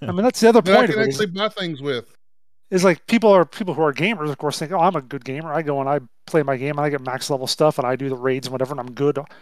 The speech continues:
Speaker 1: I could probably do this too." And you probably can't. You're not that guy who's gonna be there, like you said, working this job twelve, sixteen hours a day or whatever
Speaker 2: Mm-hmm.
Speaker 1: to, to mine up your coin or land
Speaker 2: And,
Speaker 1: or
Speaker 2: and
Speaker 1: whatever the hell you
Speaker 2: meanwhile,
Speaker 1: have to
Speaker 2: right
Speaker 1: do.
Speaker 2: now, you're not actually making any money,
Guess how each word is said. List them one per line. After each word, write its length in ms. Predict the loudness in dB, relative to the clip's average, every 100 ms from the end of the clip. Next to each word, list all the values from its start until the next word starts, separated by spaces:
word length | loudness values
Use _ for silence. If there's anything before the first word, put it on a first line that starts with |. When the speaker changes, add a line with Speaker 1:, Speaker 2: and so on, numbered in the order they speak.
| -2
Speaker 1:
I 60 | 0
could 120 | 2
probably 220 | 4 4
do 160 | 4 2
this 200 | 0 0
too." 240 | 0 -2 -2
And 120 | -4
you 80 | -4
probably 400 | 0 0 0 -4
can't. 460 | -6 -10 -12 -16 -20 _ _ -20 _ 2
You're 100 | 4
not 180 | 6
that 180 | 6 4
guy 220 | 6 4
who's 120 | 4 2
gonna 160 | -2
be 200 | -2 -2
there, 280 | 0 0 -2 -8 -20 _ _
like 120 | 2 2
you 60 |
said, 180 | 4 2
working 280 | 4 2 2
this 100 | 0 0
job 360 | 4 4 4
twelve, 260 | 0 -4 -4
sixteen 380 | -4 -8 -6 -2
hours 240 | -2 -2
a 40 | -2
day 220 | -2 0
or 60 | -2
whatever 400 | -2 -4 -4 -8 -14 -20 _ -18
Speaker 2:
Mm-hmm. 240 | -16 -12
Speaker 1:
to, 240 | -8 -8
to 140 | -8 -6
mine 240 | 0 0
up 120 | -2
your 200 | -6 -8 -8
coin 340 | -6 -6 -6
or 100 | -8
land 320 | -6 -4 -4 -4
Speaker 2:
And, 20 |
Speaker 1:
or 40 |
Speaker 2:
and 100 | -2
Speaker 1:
whatever 140 | 0 2
the 100 | 0
hell 120 | 2
you 40 |
Speaker 2:
meanwhile, 140 | 2 4
Speaker 1:
have 80 | 4
to 60 |
Speaker 2:
right 80 | 2
Speaker 1:
do. 60 | 2
Speaker 2:
now, 160 | 0
you're 160 | 0 0
not 140 | 0
actually 280 | 0 -2 -4
making 320 | -4 -2 -4
any 180 | -4 -4
money, 400 | -4 -6 -6 -10